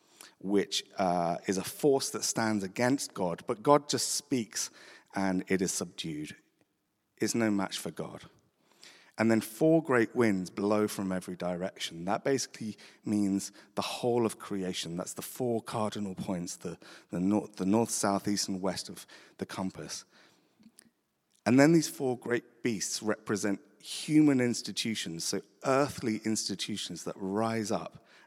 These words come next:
and have power, but they use it unwisely and they use it to destroy. So those weird images of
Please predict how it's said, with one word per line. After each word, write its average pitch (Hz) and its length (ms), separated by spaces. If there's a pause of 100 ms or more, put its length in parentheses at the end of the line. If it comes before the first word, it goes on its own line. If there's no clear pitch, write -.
and 95 100
have - 580
power, 107 600 (1400)
but - 160
they 95 80
use 101 320
it 107 100
unwisely 90 800 (640)
and 85 120
they 87 80
use 87 240
it - 100
to - 100
destroy. 80 600 (2000)
So - 220
those 113 400
weird 123 440
images 107 480
of - 380